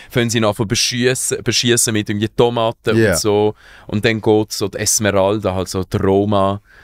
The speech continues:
Speaker 1: geht dann go befreien und haltet so voll so die Speech. Und ich
Speaker 2: Mhm.
Speaker 1: meine, irgendwie so die Speech hättest du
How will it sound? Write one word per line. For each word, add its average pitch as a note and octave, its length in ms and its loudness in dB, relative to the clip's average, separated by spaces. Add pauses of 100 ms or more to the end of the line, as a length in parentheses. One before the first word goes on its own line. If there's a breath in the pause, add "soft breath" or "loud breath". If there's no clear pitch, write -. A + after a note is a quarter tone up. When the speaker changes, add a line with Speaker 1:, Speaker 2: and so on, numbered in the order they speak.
(280 soft breath)
Speaker 1:
geht G#2 260 0
dann G2 100 -2
go G2 100 -2
befreien G2 840 0
und F2+ 540 -4
haltet G2+ 380 0
so G2+ 120 -4
voll G#2 260 0
so G2+ 140 -4
die - 100 -6
Speech. - 720 -2
Und F#2+ 200 0
ich A2 40 2
Speaker 2:
Mhm. A#2 60 4
Speaker 1:
meine, F#2+ 240 0
irgendwie G2 260 0
so G2 120 -4
die G2+ 160 -4
Speech - 400 -4
hättest - 340 -4
du F#2+ 160 -2